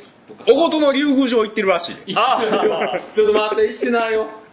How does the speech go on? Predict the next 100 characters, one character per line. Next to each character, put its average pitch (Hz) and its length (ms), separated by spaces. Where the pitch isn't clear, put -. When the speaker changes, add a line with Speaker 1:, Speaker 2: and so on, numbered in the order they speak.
Speaker 1:
行 226 100
っ - 40
た 240 80
こ 220 100
と 208 80
な 202 180
い 196 40
よ、 190 60
そ 180 200
う 170 40
い 170 40
う 160 220
類 160 100
の 165 80
も 160 120
ん 151 60
は。 151 80
Speaker 3:
リ 330 180
ン 285 60
ブ 147 80
ラ 113 80
う 123 60
ま 127 160
い 90 60
な。 92 260
Speaker 2:
う 139 80
ん。 101 280
Speaker 3:
な 156 120
あ、 110 220
紅 139 180
茶 151 60
や 127 180
け 82 80
ど 80 80
な。 131 260
Speaker 2:
う 113 80
ん。 80 160
あ 156 160
の 175 340
ー、 - 60
あ、 - 280
今 208 120
日 220 40
ね、 160 220
紅 147 180
茶 165 100
屋 165 120
さ 165 200
ん、 165 40
Speaker 3:
う 165 40
ん。 - 20
Speaker 2:
こ 180 80
の 175 100
前 160 160
も 98 220
宣 143 260
言 139 140
し - 80
て 110 100
た - 60
通 - 0
り。 - 0
Speaker 1:
あ、 - 0
待 - 80
っ 104 60
て、 196 60
僕 - 0
の 202 60
話 - 220
そ 196 80
こ 208 60
で 190 60
終 170 80
わ 180 220
り 196 140
な 226 100
の？ - 80
Speaker 2:
<laughs> - 380
Speaker 1:
ち 269 80
ょ 233 40
っ - 20
と - 60
待 185 320
っ 214 40
て。 208 100
Speaker 3:
は 240 60
い。 - 40
Speaker 1:
も 240 140
う 294 40
ち 427 60
ょ - 40
っ - 20
と 254 80
こ 220 80
う、 202 60
僕 180 220
の 190 120
せ 190 100
い、 175 500
な 175 140